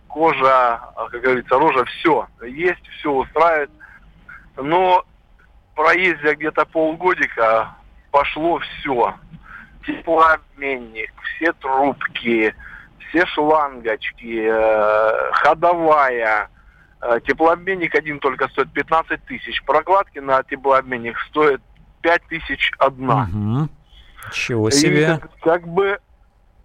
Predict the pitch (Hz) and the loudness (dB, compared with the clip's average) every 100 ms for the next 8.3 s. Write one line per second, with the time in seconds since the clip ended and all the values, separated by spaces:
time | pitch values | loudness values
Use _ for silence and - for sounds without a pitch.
0 | _ 214 170 160 160 160 160 202 202 185 | _ -16 -12 -10 -8 -2 0 2 0 -6
1 | 151 170 190 208 254 262 185 165 170 156 | -2 0 2 -2 -2 -4 -4 -2 0 2
2 | 156 143 131 131 120 - 170 147 127 117 | 2 0 2 2 2 -2 -2 0 -2 -2
3 | 117 113 151 175 170 156 151 135 135 170 | -4 0 0 0 0 2 4 2 0 -6
4 | - 208 202 180 185 175 185 180 180 196 | -2 0 0 0 -2 0 0 0 -2 0
5 | 165 165 - 165 - 156 127 110 101 104 | 2 0 -6 -10 -2 4 4 4 2 2
6 | - - - - - - 127 123 135 143 | -2 -12 -18 -18 -16 0 2 2 2 2
7 | 196 196 185 - - 156 147 147 180 156 | 4 6 4 2 -2 -2 0 2 2 2
8 | 165 156 135 | 2 4 4